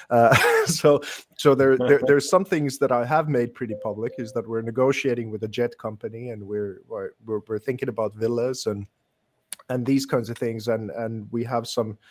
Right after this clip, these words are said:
Speaker 1: now very interesting people who are coming into the mix for us to do the cars with. But, uh, what, so at its core, one thing is to, how to make the world more beautiful. How can art become a <coughs> larger, larger part of our lives?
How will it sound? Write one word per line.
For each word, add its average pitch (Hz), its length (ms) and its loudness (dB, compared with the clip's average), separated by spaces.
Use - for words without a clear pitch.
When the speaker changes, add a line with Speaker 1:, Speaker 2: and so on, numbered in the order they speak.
Speaker 1:
now 117 320 2
very 123 420 2
interesting 120 400 -4
people 120 320 -2
who 110 140 -2
are 110 80 -2
coming 117 320 -2
into 107 220 -6
the 113 100 -4
mix 120 240 -4
for 104 180 -4
us - 200 -6
to 107 80 -10
do 113 120 -4
the 107 80 -2
cars 143 440 0
with. - 140 -14
But, 147 280 4
uh, 135 160 2
what, 143 220 4
so 143 400 2
at 175 160 2
its 214 160 -2
core, 156 420 2
one 139 280 -2
thing 135 220 -4
is 117 280 -4
to, 151 120 -8
how 175 160 -2
to 180 140 -6
make 185 160 -4
the 170 80 -4
world 165 260 0
more 143 160 0
beautiful. 123 520 -6
How 143 180 0
can 151 240 -4
art 127 380 0
become 123 400 -4
a 120 200 4
<coughs> - 140 -14
larger, 117 540 0
larger 117 420 0
part 110 340 -2
of 110 100 -4
our 113 140 0
lives? 104 440 -6